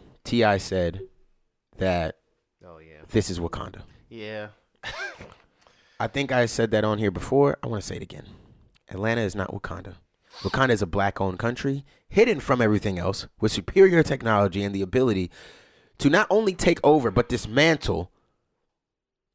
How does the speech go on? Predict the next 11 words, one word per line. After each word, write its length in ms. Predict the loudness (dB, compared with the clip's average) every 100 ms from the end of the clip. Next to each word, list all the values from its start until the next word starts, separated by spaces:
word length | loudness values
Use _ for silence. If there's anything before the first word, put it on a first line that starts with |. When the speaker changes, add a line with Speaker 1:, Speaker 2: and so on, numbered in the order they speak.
| _ 0
Speaker 1:
anything 480 | 2 2 -4 -2 -2
else, 380 | -2 -4 -8 -12 _
any 240 | 2 4 4
other 240 | 6 4
system 520 | 2 -2 -2 -8 -10 -14 _ _ _ -8
across 260 | 0 0 2
the 60 |
world. 260 | -2 -2 -8 _ _ _ _ _ _ _ _ -6
At 100 | 0
any 200 | 4 4
time, 440 | 4 2 2 -2